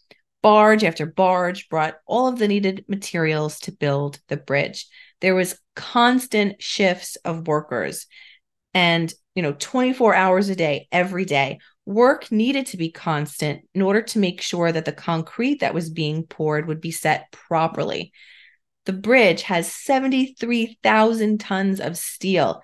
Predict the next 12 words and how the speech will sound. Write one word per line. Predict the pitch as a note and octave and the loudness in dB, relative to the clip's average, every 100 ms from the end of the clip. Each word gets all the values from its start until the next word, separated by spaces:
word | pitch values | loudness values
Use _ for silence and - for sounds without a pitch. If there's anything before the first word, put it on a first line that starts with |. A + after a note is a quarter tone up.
| - - _ - | -18 -20 _ -2
and | F3+ | 0
it | - | 0
was | F3 - | -4 -8
forged | - B3+ A#3 F3 E3+ - | -2 2 6 6 4 -2
in | F3+ | -4
the | |
Bethlehem, | E3+ G3 G#3 G3+ G3+ F3+ | 2 2 2 -2 -2 -4
Pennsylvania | F#3 F3 F3 F3+ E3 D#3 D#3 D3+ | -6 -6 -6 -4 -4 -2 -4 -6
steel | - - E3 E3 | -8 -4 0 -2
plants. | - D3 - - - - _ _ _ _ _ _ | -4 -8 -8 -12 -18 -20 _ _ _ _ _ _
Special | - - F3 - D3+ | -10 -2 0 0 -2
wires | E3 F#3+ G#3 G#3+ G#3 G#3+ G#3+ - | 0 4 6 6 4 2 -2 -12